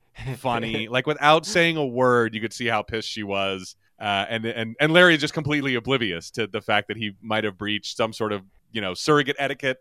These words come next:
Speaker 2: or baby shower etiquette or whatever. But Larry <laughs> takes the opportunity for, as the presents part of the baby shower ends,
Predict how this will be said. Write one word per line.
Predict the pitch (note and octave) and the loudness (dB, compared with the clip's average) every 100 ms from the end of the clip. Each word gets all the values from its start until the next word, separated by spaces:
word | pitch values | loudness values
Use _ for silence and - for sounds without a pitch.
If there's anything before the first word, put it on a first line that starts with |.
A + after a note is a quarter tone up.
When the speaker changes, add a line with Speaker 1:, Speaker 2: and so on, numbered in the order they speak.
| - | -6
Speaker 2:
or | G#2+ | -6
baby | F#2+ B2+ C3+ B2+ | -2 -2 0 0
shower | C3 A#2+ B2 | 4 4 4
etiquette | A#2+ A2+ A#2 - | 2 0 -4 -4
or | G2 | -4
whatever. | G2+ G2+ F2 E2+ _ - | -2 -2 -2 -8 _ 0
But | C3+ C#3 | 0 2
Larry | D#3+ D#3+ G#3+ | 0 2 0
<laughs> | |
takes | - D#3+ D3+ | 4 2 4
the | D3+ | 4
opportunity | C3 C3 C#3+ C3 B2 | 4 4 -2 -2 -4
for, | C3 A#2 A2+ A#2 | -2 -2 -2 -2
as | A2+ | -2
the | G#2 | -2
presents | G2+ F#3 F3+ D#3+ - _ _ B2+ | 2 2 2 -4 -12 _ _ _
part | B2 A#2 A2+ | 0 0 0
of | |
the | G#2+ G#2 G#2+ G#2+ | -2 -2 -4 -6
baby | G#2+ G#2 | -6 -4
shower | G#2+ G2+ | -4 2
ends, | G3 F#3+ F3 | 6 6 4